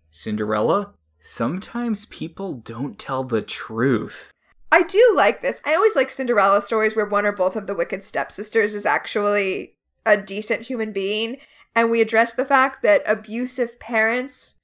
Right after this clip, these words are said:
Speaker 2: will often do a thing where one child is scapegoated and one child is elevated.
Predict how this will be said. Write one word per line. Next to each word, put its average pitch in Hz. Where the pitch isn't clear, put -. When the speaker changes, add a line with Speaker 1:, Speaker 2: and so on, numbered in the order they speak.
Speaker 2:
will 247
often 226
do 233
a 214
thing 220
where 214
one 202
child 226
is 208
scapegoated 220
and 196
one 196
child 220
is 190
elevated. 240